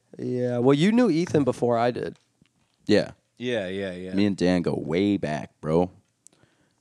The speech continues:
Speaker 2: It was funny 'cause, like, Dan, uh, you were probably, what,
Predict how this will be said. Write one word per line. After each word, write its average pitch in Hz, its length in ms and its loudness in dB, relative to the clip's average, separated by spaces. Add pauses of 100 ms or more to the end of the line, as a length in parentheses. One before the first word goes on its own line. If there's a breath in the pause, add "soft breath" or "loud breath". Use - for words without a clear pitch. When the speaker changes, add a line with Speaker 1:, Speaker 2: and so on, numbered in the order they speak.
Speaker 2:
It 110 60 4
was 113 140 4
funny 104 260 2
'cause, 92 180 -2
like, 87 240 2
Dan, 90 340 4
uh, 80 420 2 (1040)
you 147 80 2
were 160 80 4
probably, 123 400 4
what, 101 280 0